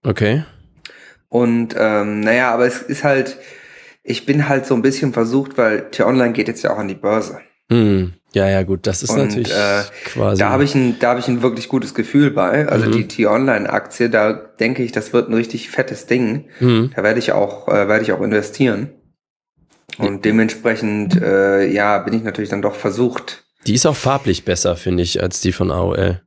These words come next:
Speaker 1: Also ich mag dieses,
Speaker 2: Mhm.
Speaker 1: äh, Pink, das haben die sich natürlich von uns abgeguckt. Gut, da kann man drüber hinwegsehen, aber das passt halt hier besser neben die ganzen goldenen Schallplatten und so, äh, mit unserer Farbe drauf.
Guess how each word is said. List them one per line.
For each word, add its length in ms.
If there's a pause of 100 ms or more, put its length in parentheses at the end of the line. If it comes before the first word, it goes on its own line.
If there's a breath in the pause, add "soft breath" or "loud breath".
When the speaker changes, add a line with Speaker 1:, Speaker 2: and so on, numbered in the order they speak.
Speaker 1:
Also 220
ich 80
mag 240
dieses, 460
Speaker 2:
Mhm. 120
Speaker 1:
äh, 160
Pink, 380
das 280
haben 100
die 80
sich 160
natürlich 320
von 100
uns 220
abgeguckt. 580 (640 loud breath)
Gut, 220
da 60
kann 160
man 120
drüber 200
hinwegsehen, 560
aber 260
das 220
passt 320
halt 120
hier 160
besser 340
neben 240
die 100
ganzen 520
goldenen 400
Schallplatten 560
und 140
so, 360
äh, 160
mit 160
unserer 320
Farbe 320
drauf. 360